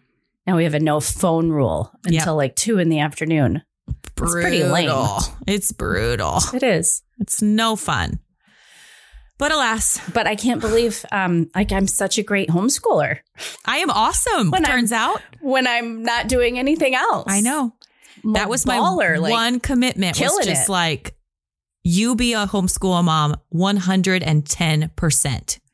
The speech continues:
Speaker 2: while you're doing it. Give it
Speaker 1: Mm-hmm.
Speaker 2: your everything. And I gotta tell ya, turns out that makes a big difference.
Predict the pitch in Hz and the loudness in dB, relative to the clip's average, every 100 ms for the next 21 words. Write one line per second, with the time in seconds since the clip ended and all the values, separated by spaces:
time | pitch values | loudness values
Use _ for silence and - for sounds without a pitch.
0 | _ _ - 151 143 139 - 65 62 - | _ _ -4 0 0 0 -2 -2 -2 -6
1 | _ _ _ _ _ _ _ - - 214 | _ _ _ _ _ _ _ -16 -4 -2
2 | 208 202 180 170 156 - _ - 170 151 | 0 0 0 0 -2 -6 _ -4 -2 0
3 | 151 143 - - - - _ _ _ _ | 0 0 0 2 0 -6 _ _ _ _
4 | 175 190 202 240 233 285 330 285 262 - | -2 0 0 0 0 0 0 0 -2 -2
5 | 233 240 262 269 - 214 208 226 226 240 | 0 2 2 0 0 -2 0 0 0 -2
6 | 247 247 262 254 240 233 226 - - | -2 -2 -2 -2 -2 -2 -2 -2 -2